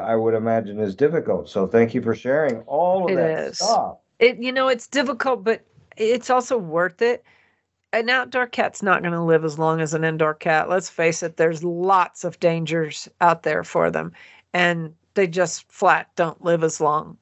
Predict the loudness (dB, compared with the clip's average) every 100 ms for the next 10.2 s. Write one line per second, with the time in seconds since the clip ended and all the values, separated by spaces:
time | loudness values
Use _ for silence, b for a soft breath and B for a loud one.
0 | -4 6 6 6 -4 _ _ -4 2 2
1 | 2 -4 -4 -6 -2 0 2 0 0 -6
2 | -2 0 0 -2 b b b -2 0 2
3 | 0 0 -2 0 0 2 -2 -4 -8 0
4 | 2 2 -2 b b b 2 2 4 0
5 | 0 -2 -2 -4 -4 -8 -12 -10 0 0
6 | 0 -12 -6 -2 0 -2 -2 -2 -2 -2
7 | -2 -2 -2 -2 -2 0 0 0 -2 -4
8 | 2 2 2 -2 -6 -6 -10 -10 -6 -4
9 | -4 -10 -16 -4 0 0 0 2 2 2
10 | -10